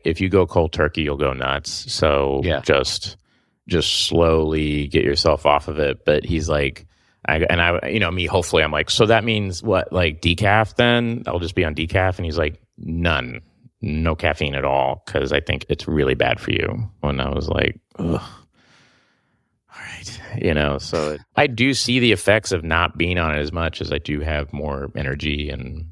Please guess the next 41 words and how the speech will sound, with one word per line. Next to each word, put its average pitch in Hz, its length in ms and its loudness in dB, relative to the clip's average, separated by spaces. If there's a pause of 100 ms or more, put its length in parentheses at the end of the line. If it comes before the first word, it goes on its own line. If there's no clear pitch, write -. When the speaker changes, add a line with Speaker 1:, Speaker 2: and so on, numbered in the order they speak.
Speaker 1:
things 82 240 -6
like - 180 -4
that. 71 320 2
But 76 140 2
when 78 120 0
I 76 60 0
am 78 220 0
on 71 140 -4
it, 67 260 -6
I'm, 69 500 -8 (880)
yeah, 69 320 -4 (260)
I'm 80 220 -8
pretty, - 240 -4
really 82 300 -2
wired 67 520 0 (340)
and 92 300 2 (480)
super 95 360 0
anxious. - 520 -4 (1300)
That's 127 220 4
when 147 100 6
I 104 80 4
got, 95 340 4
I, 107 320 4 (200)
like 101 320 2
you, 90 600 2
I 80 100 2
know 82 360 2
you 82 160 2
had 82 160 4
a 78 60 0
panic 80 320 0
attack 82 260 0
on 80 120 0
air. 82 180 2
I 82 100 2
had 95 100 4
a - 40 0
panic 73 320 0
attack 76 340 -2 (140)
on 73 180 0
air 69 320 -2